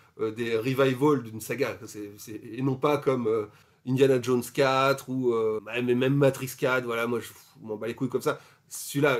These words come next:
est, est excellent. Mad Max, euh, Fury Road, hein, euh, si vous l'avez jamais vu, bah, à découvrir en quatre K, hein, ou, évidemment, hein, si vous ne l'avez pas en quatre K, je, je vous le conseille, il est excellent. Un autre cas aussi d'un, d'un film qui, euh, pour le coup, euh, le Blu-ray était dégueu.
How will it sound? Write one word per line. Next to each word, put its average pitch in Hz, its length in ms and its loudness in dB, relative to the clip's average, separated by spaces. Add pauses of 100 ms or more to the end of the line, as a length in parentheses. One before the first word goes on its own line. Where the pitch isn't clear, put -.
est, 101 160 -14
est 110 100 -12
excellent. 101 360 -8
Mad 104 180 -8
Max, 117 340 -6
euh, 95 340 -8
Fury 104 260 -8
Road, 113 240 -4
hein, 107 40 -4
euh, 101 300 -8 (240)
si - 80 -14
vous 117 80 -12
l'avez 107 160 0
jamais 127 360 0
vu, 135 260 -2
bah, 101 180 -10 (320)
à 156 100 6
découvrir 156 380 2
en 147 80 6
quatre 143 300 2
K, 139 120 0
hein, 143 300 4
ou, 113 380 -8
évidemment, 98 600 -8
hein, 104 80 -12 (280)
si - 100 -16
vous 110 100 -12
ne 110 60 -12
l'avez 113 160 4
pas 147 120 0
en 139 80 2
quatre 135 160 -8
K, 127 200 0
je, 98 60 -12
je 98 240 -18
vous 113 60 -18
le 107 60 -18
conseille, 120 260 -6
il 104 60 -10
est 101 40 -6
excellent. - 260 -12 (1000)
Un 151 100 4
autre 175 200 2
cas 170 160 6
aussi 160 240 2
d'un, 139 220 6
d'un 131 160 2
film 208 360 0
qui, 180 320 0
euh, 131 120 8
pour 143 260 0
le 143 80 4
coup, 214 340 -6 (360)
euh, 117 100 -4
le 147 240 8
Blu-ray 143 560 2
était 175 280 0
dégueu. 170 520 -2